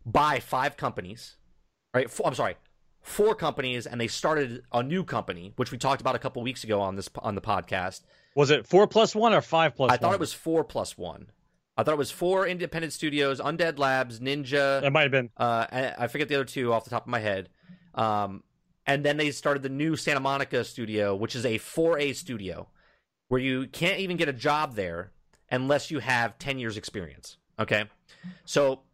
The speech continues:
Speaker 1: him saying this, hiring the f-, hiring the four companies or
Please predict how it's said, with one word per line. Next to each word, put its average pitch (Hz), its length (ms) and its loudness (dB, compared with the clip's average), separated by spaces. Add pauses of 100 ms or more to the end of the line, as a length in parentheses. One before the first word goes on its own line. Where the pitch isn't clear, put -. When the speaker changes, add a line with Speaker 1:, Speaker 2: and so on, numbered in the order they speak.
(1120)
Speaker 1:
him 247 220 2
saying 185 380 0
this, 131 320 -2 (160)
hiring 185 460 0
the 185 60 0
f-, - 180 -16 (120)
hiring 170 600 -2
the 143 100 -2
four 156 300 -4
companies 123 640 -6
or 107 200 0